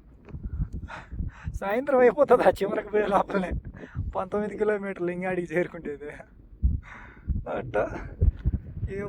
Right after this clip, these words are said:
బ్రెడ్ అవి ఉన్నాయి, కొన్ని యాపిల్ కాయలు. ఇంక ఈ పూటకు లంచ్ అంటే ఇంక ఇవే తినేయడమే.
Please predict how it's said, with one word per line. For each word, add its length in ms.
బ్రెడ్ 300
అవి 380
ఉన్నాయి, 220
కొన్ని 240
యాపిల్ 280
కాయలు. 340
ఇంక 200
ఈ 120
పూటకు 720
లంచ్ 260
అంటే 220
ఇంక 100
ఇవే 220
తినేయడమే. 560